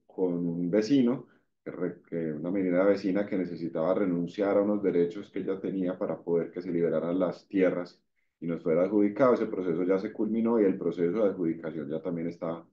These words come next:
en pie. Estamos, como decía Ricardo, avanzando en los últimos temas para poder dar los inicios, tomar las decisiones de inicio de obra durante este segundo semestre del, del año.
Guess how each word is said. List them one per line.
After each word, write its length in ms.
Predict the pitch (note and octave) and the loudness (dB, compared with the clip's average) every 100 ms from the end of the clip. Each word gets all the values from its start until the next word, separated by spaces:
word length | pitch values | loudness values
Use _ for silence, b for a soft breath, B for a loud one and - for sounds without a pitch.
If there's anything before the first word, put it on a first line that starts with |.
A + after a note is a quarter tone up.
| _ _ _ _ _ | _ _ _ _ _
en 200 | E2 E2 | -8 4
pie. 180 | C#3 D3 | 6 6
Estamos, 420 | - F#2+ G2 G#2 | 2 0 0 -2
como 280 | G2+ F#2+ F2 | -2 0 0
decía 220 | E2 F2+ | 2 2
Ricardo, 560 | - - F#2 E2+ F#2+ | 2 -2 -2 0 2
avanzando 640 | F#2+ F2 F2+ E2 E2 G2 - | 2 0 -2 -4 -2 -2 -4
en 100 | F#2 | -6
los 120 | D#2+ | -4
últimos 400 | F2 - G2 F2 | -6 -4 -4 -2
temas 240 | F#2+ G2+ G2 | -2 -2 -2
para 260 | E2+ E2 | -2 -4
poder 300 | - E2 D#2 | -2 -4 0
dar 180 | F2+ F#2+ | 0 2
los 220 | G2 F#2+ | 0 -4
inicios, 640 | D2+ E2+ A2 G#2+ F2 - _ _ _ _ | -6 -4 -4 -4 -6 -8 _ _ _ _
tomar 260 | - F2 E2+ | -4 0 2
las 100 | F2+ | 2
decisiones 460 | G2 F2+ E2 F2 F#2+ | 2 -2 -4 -4 -2
de 80 | |
inicio 340 | F2+ E2 D#2+ F#2+ | -2 -2 -2 2
de 120 | F#2 | 4
obra 420 | E2+ D#2+ D#2+ - | 4 2 -2 -6
durante 420 | - G2 E2+ D2 E2 | -8 -2 -2 -4 -8
este 180 | F#2 | -6
segundo 360 | F#2 D2+ D2 D#2+ | -4 -4 -4 -4
semestre 520 | F2 D2+ C#2+ D2+ D#2+ E2+ | -4 -6 -8 -6 0 2
del, 300 | D#2 C#2+ - | 0 -4 -12
del 340 | - D#2+ E2+ D#2+ | -12 -2 0 0
año. 220 | D2 C#2+ | -4 -10